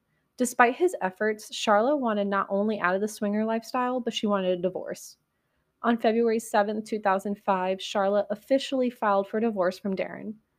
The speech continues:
Charla was scared of Darren and even mentioned to a family friend that,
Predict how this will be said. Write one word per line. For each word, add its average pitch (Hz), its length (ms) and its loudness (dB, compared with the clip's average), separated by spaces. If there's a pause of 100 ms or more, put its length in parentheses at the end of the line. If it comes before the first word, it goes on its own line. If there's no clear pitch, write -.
(280)
Charla 247 280 6
was 269 120 2
scared 247 300 2
of 269 80 0
Darren 208 260 2
and 202 100 -2
even 254 340 2
mentioned 220 340 0
to 226 80 0
a 208 60 0
family 208 360 0
friend 196 420 -4 (500)
that, 202 200 2